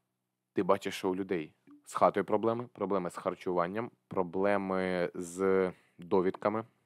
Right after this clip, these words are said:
Реально, деякі люди не розуміють, що і як оформляти.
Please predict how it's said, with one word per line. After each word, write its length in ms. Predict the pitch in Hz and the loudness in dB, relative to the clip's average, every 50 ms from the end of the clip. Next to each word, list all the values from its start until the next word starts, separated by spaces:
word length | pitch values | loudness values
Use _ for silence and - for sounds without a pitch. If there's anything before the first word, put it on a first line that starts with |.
| _ _ _ _ _ _ _ _ _ _ _ _ _ _ - | _ _ _ _ _ _ _ _ _ _ _ _ _ _ -4
Реально, 320 | 90 87 85 85 78 80 | -2 -2 -2 -2 -6 -6
деякі 300 | 80 87 87 85 - 87 | -4 -2 -2 -2 -4 -6
люди 200 | 85 90 82 87 | -6 -6 -6 -6
не 80 | 85 82 | -8 -8
розуміють, 360 | 85 85 92 92 87 82 80 | -8 -8 -8 -10 -12 -10 -12
що 160 | - - 90 | -6 -4 -4
і 40 | 82 | -2
як 160 | 80 80 - | -2 -4 -4
оформляти. 400 | 82 - - 87 90 85 78 - | -8 -8 -8 -8 -8 -8 -8 -8